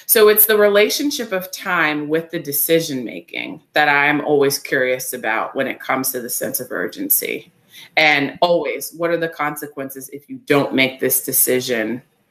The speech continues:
in the time crunch that you're putting yourself in?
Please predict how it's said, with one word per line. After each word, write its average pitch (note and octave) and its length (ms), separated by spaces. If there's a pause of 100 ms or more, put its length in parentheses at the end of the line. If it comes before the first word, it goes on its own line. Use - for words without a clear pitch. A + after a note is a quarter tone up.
(360)
in D#3+ 320
the C#3+ 120
time C3+ 440
crunch A#2 340
that A#2+ 160
you're A#2+ 100
putting A2 380
yourself - 600 (500)
in? - 280